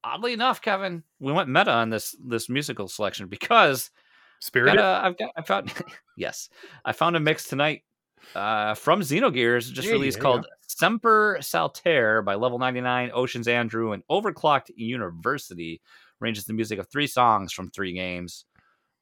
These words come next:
Speaker 1: Um, that's where it says three games. What, what three games do we have here?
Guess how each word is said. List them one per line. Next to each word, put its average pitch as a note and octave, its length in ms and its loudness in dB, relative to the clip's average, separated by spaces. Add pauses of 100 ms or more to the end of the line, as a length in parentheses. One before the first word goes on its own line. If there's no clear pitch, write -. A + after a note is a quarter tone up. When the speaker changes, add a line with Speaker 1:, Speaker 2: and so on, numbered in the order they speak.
Speaker 1:
Um, E2+ 680 -10
that's - 180 -10
where D#3+ 80 -2
it G#2+ 100 -6
says F#2 160 -12
three B2 200 -10
games. D2+ 320 -16
What, G2+ 120 -14 (140)
what A#2 180 -18 (100)
three D3+ 180 -14
games - 320 -20
do E2+ 100 -20
we C#2 160 -20
have D2 260 -20
here? C#2 280 -20